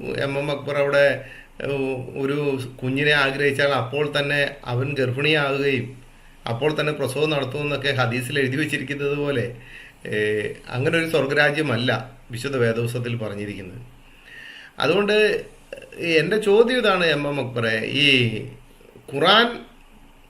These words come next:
ഇറക്കിയ അതേ അള്ളാഹു തന്നെയാണോ ഈ തോറയും സബൂറും ഇഞ്ചിയിലും ഒക്കെ ഇറക്കിയത്, ഏടുകളൊക്കെ ഇറക്കിയത്? അങ്ങനെയാണെന്നുണ്ടെങ്കിൽ ഈ ഖുറാൻ മാത്രം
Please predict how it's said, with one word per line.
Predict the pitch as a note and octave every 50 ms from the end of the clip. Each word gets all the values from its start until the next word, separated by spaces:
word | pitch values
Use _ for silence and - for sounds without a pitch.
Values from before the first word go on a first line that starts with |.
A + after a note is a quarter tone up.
| - -
ഇറക്കിയ | - D#3 D#3+ E3+ E3 E3+ - G3+ G3+
അതേ | G3+ E3 D3+ D#3 E3+ F#3+
അള്ളാഹു | G#3+ G3+ F3+ F3 F3+ F3+ F3 F#3+
തന്നെയാണോ | F#3 F#3+ F#3+ G3 G3+ G3 E3+ D#3+ D#3+ E3+ E3+ D#3 B2+ G#2+ G#2+
ഈ | A#2 B2+ B2+ B2 A#2+ A2 G#2+ A2+ -
തോറയും | - - A#2+ A#2 A#2 B2+ C3+ C#3+ D3 D3 D3 C#3+ C3 B2
സബൂറും | - - A#2+ A2 A2+ B2+ C3+ C#3+ C#3+ C3+
ഇഞ്ചിയിലും | B2 A#2+ A#2+ C#3 C#3+ C#3+ C#3
ഒക്കെ | C3+ C3 C#3
ഇറക്കിയത്, | C3+ B2 A#2+ A#2 B2+ C#3 C3 D3 F3 - - - - _ _ _ _ _ -
ഏടുകളൊക്കെ | B2+ B2+ B2+ C3 - C#3+ D3+ C#3+ C#3 - C3+
ഇറക്കിയത്? | C3+ B2+ A#2+ A#2+ B2 B2+ A#2+ B2 A#2+ - - - - _ _ _ _ _ _ _ _ _ - - - - -
അങ്ങനെയാണെന്നുണ്ടെങ്കിൽ | - - A#2+ C3+ D3+ F3+ F3+ F3 E3+ E3+ F3 E3+ E3+ E3+ E3 E3 E3
ഈ | C#3+ C#3+ C#3+
ഖുറാൻ | - - C3 B2 C3+ D3+ F3 G3+ G#3
മാത്രം | G3 F3 E3 D#3+ D#3 - D3+ E3 E3